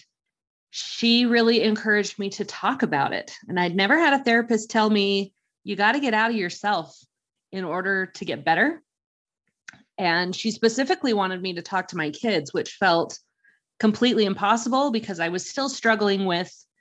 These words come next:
the idea that I was broken, that I was not fixable, that I was therefore a bad mother because I couldn't be perfect for them. But I took it to heart, and I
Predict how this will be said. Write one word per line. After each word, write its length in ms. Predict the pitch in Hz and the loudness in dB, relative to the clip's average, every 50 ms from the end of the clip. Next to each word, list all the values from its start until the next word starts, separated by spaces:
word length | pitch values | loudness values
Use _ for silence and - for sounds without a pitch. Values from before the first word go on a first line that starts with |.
| _ _ _ _ _ _ _ _ _ _ | _ _ _ _ _ _ _ _ _ _
the 160 | - 214 185 | 0 2 2
idea 420 | 175 175 185 165 180 190 180 170 170 | 2 2 0 0 0 0 0 0 -2
that 160 | 170 170 160 | -2 -2 -2
I 100 | 151 151 | -2 -2
was 200 | 147 139 139 135 | -2 -4 -6 -8
broken, 760 | - - 196 196 202 202 202 214 208 196 190 190 196 196 190 - _ _ _ _ _ _ _ _ _ _ _ - | -10 -6 -4 -4 -2 -2 -2 -4 -4 -4 -4 -4 -6 -8 -10 -12 _ _ _ _ _ _ _ _ _ _ _ -4
that 160 | 165 156 - | -4 -2 0
I 540 | - 156 156 156 156 151 151 151 151 151 - _ - | 0 2 2 2 2 2 2 0 -2 -6 -10 _ -8
was 220 | 160 160 - 185 | -6 -6 -4 -4
not 200 | 175 151 143 - | -2 -2 -2 -2
fixable, 840 | - 214 208 214 - - 208 190 190 175 175 170 170 165 170 170 - _ _ _ _ 165 | -4 -6 -6 -4 -4 -4 -2 0 0 0 2 2 0 0 -2 -6 -12 _ _ _ _ -6
that 260 | 160 185 165 156 - | -2 0 0 2 2
I 140 | 165 170 170 | 0 -2 -2
was 140 | 175 165 | -4 -4
therefore 760 | - 190 180 196 190 - - 180 165 160 165 165 160 160 156 - | -2 -2 -2 -2 -2 -4 -6 -6 -4 -2 -2 -2 -2 -2 -4 -4
a 80 | 147 156 | -6 -6
bad 300 | 147 147 147 147 - 165 | -4 -2 -2 -2 -2 -2
mother 540 | 170 175 165 165 156 156 156 165 165 - _ _ _ - | -4 -4 -2 -2 -4 -4 -4 -6 -8 -12 _ _ _ -8
because 360 | 165 151 - 180 165 147 160 | -8 -8 -6 -4 -4 -2 -2
I 100 | 151 151 | -2 -4
couldn't 420 | 151 - 190 165 165 156 - - - | -4 -4 -6 -4 -4 -4 -6 -6 -2
be 480 | 170 147 147 147 147 147 151 143 - _ | 0 2 2 4 2 0 -2 -6 -14 _
perfect 360 | - - 339 339 - 175 - - | 0 0 0 0 0 -4 -4 -6
for 160 | - - 147 | -6 -6 -4
them. 360 | 143 135 135 139 143 139 139 _ _ _ _ - _ _ _ _ _ _ _ _ _ _ - | -2 -2 -4 -4 -6 -8 -12 _ _ _ _ -20 _ _ _ _ _ _ _ _ _ _ 0
But 500 | 185 180 175 175 170 - - - - - - - _ _ _ _ _ _ _ _ _ _ _ _ _ _ _ - | 2 4 4 4 2 0 -2 -6 -12 -12 -14 -16 _ _ _ _ _ _ _ _ _ _ _ _ _ _ _ 0
I 480 | 190 - 196 202 196 202 202 202 214 - - | 2 4 4 6 4 4 2 0 -2 -6 -4
took 240 | - - 339 339 392 | 0 0 2 2 2
it 80 | 392 | 2
to 100 | - 359 | 2 0
heart, 540 | - - 220 202 202 202 202 214 208 202 - | 0 2 2 4 4 6 4 4 2 0 -2
and 200 | - 180 175 175 170 | -4 -4 -4 -2 -2
I 680 | 175 175 170 170 170 170 165 170 170 165 170 185 | -2 -2 -2 -2 -2 -2 -2 -2 -2 -2 -2 -4